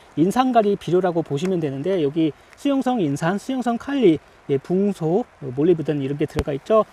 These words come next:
수용성, 예, 연면시 비용 사종 복비라고 보시면 됩니다. 이게 두, 두 가지가 사종 복비예요. 이건 가루로 돼 있고 이거는 물로 돼 있는 건데요.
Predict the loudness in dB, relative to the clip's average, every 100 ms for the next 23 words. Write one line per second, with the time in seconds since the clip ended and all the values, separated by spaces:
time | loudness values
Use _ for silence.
0 | -8 -14 -8 -4 0 0 0 -4 -18 -12
1 | -10 -10 -14 -20 -20 -20 -20 -20 -20 -20
2 | -20 -4 2 2 2 0 0 0 0 0
3 | 0 2 0 -2 0 2 2 0 -4 -2
4 | -2 -2 -2 -2 -2 -2 -4 -6 -8 -8
5 | -4 0 0 0 -4 -2 0 0 0 2
6 | 2 2 0 -2 -6 -4 0 0 0 0
7 | 2 0 0 -8 -8 -2 0 0 0 2
8 | 4 2 2 -2 -2 0 0